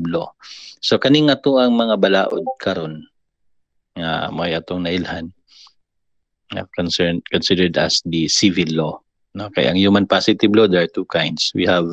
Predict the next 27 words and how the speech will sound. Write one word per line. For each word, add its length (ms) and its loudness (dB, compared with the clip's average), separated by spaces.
the 240 0
civil 480 4
law, 220 2
we 80 0
have 320 0
this 320 -2
ecclesiastical 1040 0
law. 320 0
Okay. 320 -14
So, 480 4
ang 160 2
civil, 560 4
oh, 160 -10
muna 240 -4
siya, 300 -8
civil 380 -4
nga 80 -8
balaod. 400 -4
Ecclesiastical, 960 2
oh, 80 -16
muna 220 -8
siya 180 -2
ang 80 -4
kanang 400 0
balaod 400 0
sa 240 -2
mga, 340 -6